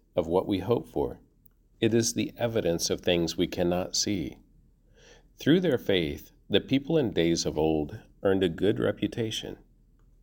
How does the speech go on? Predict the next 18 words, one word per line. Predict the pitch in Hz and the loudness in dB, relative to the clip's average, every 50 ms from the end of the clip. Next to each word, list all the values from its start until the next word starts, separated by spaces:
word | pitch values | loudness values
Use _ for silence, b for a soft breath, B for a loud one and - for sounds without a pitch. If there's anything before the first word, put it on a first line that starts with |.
| _ - _ _ _ | _ -20 _ _ _
By | - 82 80 76 | 2 2 2 2
faith, | - 90 85 85 90 117 - - - - | 0 0 2 2 2 2 -2 -6 -12 -12
we | - 113 110 98 107 | -4 0 2 2 2
understand | 117 131 120 110 - - 123 123 127 127 120 | 2 0 -2 -4 -4 -4 -2 -2 -2 0 -2
that | 117 104 - | -2 -2 0
the | - 92 | 0 2
entire | 92 98 98 - - 120 113 117 123 | 2 0 0 -2 -4 -2 0 0 0
univer-, | 120 117 135 190 202 - - - - - - - - - _ _ _ | 0 -2 -2 -2 -2 -4 -6 -8 -8 -8 -8 -10 -12 -14 _ _ _
universe | - 101 131 170 127 82 - 69 69 69 - - - | 0 2 2 2 2 0 -2 -4 -4 -4 -4 -4 -2
was | 87 85 - | -2 -2 -2
formed | - - 90 90 90 92 92 85 - - - - - _ _ _ _ - | -2 0 2 2 4 2 2 -2 -4 -10 -18 -20 -20 _ _ _ _ -2
at | 85 82 - - 82 | -2 -2 -2 -4 -4
God's | - 82 82 85 85 85 - | 0 2 2 2 2 0 -4
command, | - - 87 87 85 82 80 - - - - - - _ _ _ _ _ _ _ _ b b b b b b b b b - | -6 -6 -4 -2 -2 -2 -4 -6 -8 -12 -16 -18 -20 _ _ _ _ _ _ _ _ b b b b b b b b b 2
that | - - - | 2 2 4
what | 95 110 - - | 6 4 4 6
we | - 139 131 | 4 0 0
see | 131 - - 139 135 113 85 - - | 0 -2 -4 -2 -2 -2 -2 -4 -6